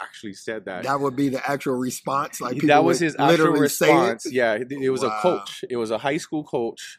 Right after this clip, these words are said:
Speaker 1: that actually brought his team to Phase One here.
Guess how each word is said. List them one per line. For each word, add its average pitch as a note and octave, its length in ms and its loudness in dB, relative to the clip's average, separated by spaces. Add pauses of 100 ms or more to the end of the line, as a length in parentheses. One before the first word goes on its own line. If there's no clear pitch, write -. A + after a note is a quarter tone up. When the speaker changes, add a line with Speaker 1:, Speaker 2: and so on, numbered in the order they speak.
Speaker 1:
that A#2 160 0
actually C3+ 300 -4
brought B2+ 460 0
his B2 260 -4
team C3+ 320 -6
to F3+ 200 -6
Phase A#2+ 340 -4
One A#2 240 -4
here. G#2 440 -6